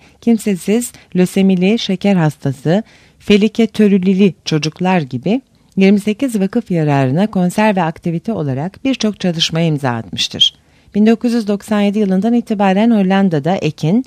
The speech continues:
Türkiye'de de Randevu isimli dergilerde köşe yazarlığı ve muhabirlik yapmaktadır. Stilist, kara kalem resim çalışmaları, hat sanatı, iç dekoratörlük, besteci,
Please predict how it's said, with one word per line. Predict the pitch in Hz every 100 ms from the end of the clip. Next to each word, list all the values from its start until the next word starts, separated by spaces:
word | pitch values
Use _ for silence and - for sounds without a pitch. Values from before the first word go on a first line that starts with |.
| - _
Türkiye'de | - 226 226 208 214
de | 233 202
Randevu | 190 190 196 233 -
isimli | 170 151 139 123
dergilerde | 139 143 139 127 120 127
köşe | 135 147 196
yazarlığı | 190 190 185 190 240
ve | 247
muhabirlik | 208 190 165 156 135 -
yapmaktadır. | 120 - 120 - - 65 - - _ _ _ _ _
Stilist, | - 196 190 240 - - _ _ _
kara | 208 233
kalem | 247 226 220
resim | 190 180 214
çalışmaları, | 214 214 208 208 196 196 240 240
hat | - 220 -
sanatı, | 151 127 123 175 226 -
iç | 233 - -
dekoratörlük, | 147 131 120 - 120 143 233 - _ -
besteci, | 175 - 165 180 226